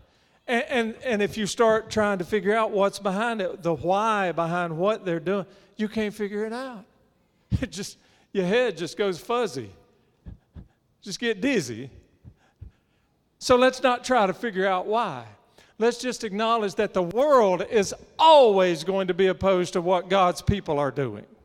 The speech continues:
And it's not gonna make any sense a large part of the time. But that doesn't mean we should stop our work, doesn't mean we should end our focus, doesn't mean we should not continue to do good works just because they're out there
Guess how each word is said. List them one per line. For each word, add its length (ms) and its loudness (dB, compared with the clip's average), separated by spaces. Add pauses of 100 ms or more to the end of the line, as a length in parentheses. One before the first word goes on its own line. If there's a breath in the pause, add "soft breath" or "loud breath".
(1040 soft breath)
And 140 6
it's 180 2
not 300 2
gonna 180 0
make 280 0
any 160 -2
sense 400 -4
a 60 2
large 360 0
part 260 2
of 60 -4
the 80 -4
time. 560 -4 (240 loud breath)
But 120 0
that 120 2
doesn't 320 2
mean 300 0
we 140 -2
should 280 -6
stop 560 0
our 240 4
work, 420 4
doesn't 300 -4
mean 180 -4
we 100 -4
should 360 -10
end 320 0
our 140 0
focus, 480 0
doesn't 280 -4
mean 220 -4
we 120 -4
should 220 -10
not 380 -4 (220 loud breath)
continue 480 -4
to 100 -4
do 240 -4
good 340 0
works 380 0
just 220 -6
because 360 -4
they're 280 2
out 260 0
there 320 0